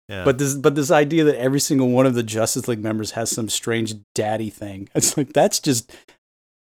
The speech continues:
Speaker 2: that's worth exploring on some other tangent. And so
Speaker 1: Yeah, it's true. You know,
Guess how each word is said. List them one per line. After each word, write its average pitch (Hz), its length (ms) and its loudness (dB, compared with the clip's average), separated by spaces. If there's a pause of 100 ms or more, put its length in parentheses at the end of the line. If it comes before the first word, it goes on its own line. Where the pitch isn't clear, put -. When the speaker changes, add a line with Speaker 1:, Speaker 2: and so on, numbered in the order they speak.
(140)
Speaker 2:
that's 175 220 4
worth 135 280 4
exploring 120 580 0
on 113 200 -4
some 117 240 0
other 117 400 0 (600)
tangent. 113 540 -4 (160)
And 117 160 -4
so 127 340 6
Speaker 1:
Yeah, 123 40 -2 (160)
it's - 180 -2
true. 359 260 -6
You 254 140 -4
know, 285 260 0